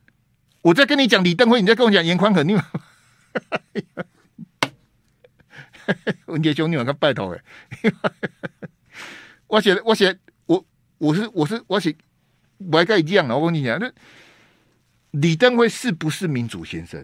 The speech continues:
呢？是不是啊？这我们进那个最后这个柯建铭那个标啊，柯建铭，李登辉是民主先生，那，那，那个，那个年代的国民党的黑金，你要怎么，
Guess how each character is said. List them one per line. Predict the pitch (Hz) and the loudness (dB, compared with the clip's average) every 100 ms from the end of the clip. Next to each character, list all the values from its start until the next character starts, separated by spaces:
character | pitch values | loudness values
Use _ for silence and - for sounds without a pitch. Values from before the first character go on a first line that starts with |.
| 67 | -18
呢？ | 82 _ _ _ _ _ _ _ _ _ _ _ _ _ _ _ _ - - | _ _ _ _ _ _ _ _ _ _ _ _ _ _ _ _ _ -20 -20
是 | - 104 | -14 -12
不 | |
是 | 98 | -8
啊？ | 131 | -8
这 | 135 | -4
我 | 143 | -4
们 | 107 | -4
进 | 98 123 | -6 -6
那 | 117 | -4
个 | 107 95 90 82 - _ _ _ _ | -4 -6 -6 -10 -14 _ _ _ _
最 | - 135 | -2 0
后 | 127 | 0
这 | 113 | -2
个 | 101 92 | -6 -8
柯 | - 135 | -4 -2
建 | 135 | -2
铭 | 104 95 | -4 -6
那 | |
个 | 98 | -8
标 | 87 90 78 | -10 -10 -10
啊， | 71 - _ _ _ _ _ _ | -16 -20 _ _ _ _ _ _
柯 | 262 | -2
建 | 294 | 0
铭， | 311 285 | -2 -4
李 | 202 | -2
登 | 302 | 0
辉 | 294 294 | 0 0
是 | |
民 | 262 240 | -2 -2
主 | 214 | -2
先 | 247 277 | -2 0
生， | 302 | 0
那， | 311 | 0
那， | 285 277 | 0 -2
那 | 294 | -2
个， | 233 247 - | 0 -2 -4
那 | 247 269 | -2 0
个 | 233 | 0
年 | 208 175 190 | 0 0 0
代 | 196 233 175 | 2 2 4
的 | 160 123 113 _ _ _ _ _ - | 2 2 -2 _ _ _ _ _ 0
国 | 170 | 2
民 | 180 214 | 4 2
党 | 160 | 0
的 | 117 | -2
黑 | - 160 | 0 0
金， | 139 143 139 139 _ _ _ _ _ _ _ _ _ _ _ _ _ _ _ _ _ _ _ | 0 -4 -8 -10 _ _ _ _ _ _ _ _ _ _ _ _ _ _ _ _ _ _ _
你 | - 175 | 0 4
要 | 240 | 4
怎 | 180 | 4
么， | 143 | 0